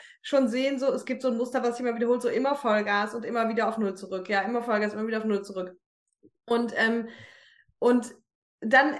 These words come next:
ist es ja am Ende, also ich weiß noch genau, als du zu mir ins Seminar kamst, da warst du auch, glaub ich, gerade, da warst du nämlich mitten im Ich bin Leistungssportler, äh, äh, Mode, ja, also ich weiß noch, es war, äh, echt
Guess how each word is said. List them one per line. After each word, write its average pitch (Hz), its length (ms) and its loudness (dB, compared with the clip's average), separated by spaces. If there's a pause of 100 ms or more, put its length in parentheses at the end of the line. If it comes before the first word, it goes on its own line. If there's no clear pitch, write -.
ist - 260 -4
es 262 100 -10
ja 277 140 6
am 254 100 2
Ende, 294 320 4
also 269 200 2
ich - 220 -6
weiß 254 200 4
noch 302 140 -6
genau, 254 600 0
als 233 320 0
du 262 160 -8
zu 254 200 -8
mir 262 380 0
ins 262 160 -4
Seminar 226 440 0
kamst, 254 340 -2
da 226 120 0
warst 233 200 -2
du 226 80 -2
auch, 220 60 -6
glaub 214 180 -2
ich, 220 100 -10
gerade, 214 400 2
da 202 120 -2
warst 214 200 -4
du 214 40 -6
nämlich 214 260 -2
mitten 214 260 -4
im 208 340 -2
Ich 208 240 -10
bin 196 140 -4
Leistungssportler, 269 840 0
äh, 262 380 0
äh, 254 40 2
Mode, 269 460 2
ja, 214 200 2 (100)
also 233 160 0
ich 226 160 -4
weiß 233 200 4
noch, 247 80 0
es 233 120 -6
war, 220 300 0
äh, 214 220 -2
echt - 260 -6